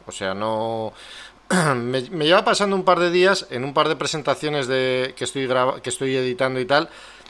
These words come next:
que, mm, a veces al pasar por una transición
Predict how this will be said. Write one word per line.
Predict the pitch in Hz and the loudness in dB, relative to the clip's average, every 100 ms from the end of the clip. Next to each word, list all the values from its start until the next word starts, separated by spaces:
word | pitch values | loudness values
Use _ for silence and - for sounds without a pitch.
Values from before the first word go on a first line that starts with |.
| - - _ _ - | -20 -20 _ _ 0
que, | 156 156 143 | 4 6 4
mm, | 135 135 135 135 131 127 131 - - | 2 -2 -2 -2 -2 -2 -4 -4 0
a | 139 | 2
veces | 165 196 | 4 4
al | 202 | 4
pasar | 185 165 190 - | 4 4 2 2
por | 170 | 2
una | 170 170 | 4 2
transición | 170 156 - 165 - 185 170 | 4 0 0 -2 2 4 4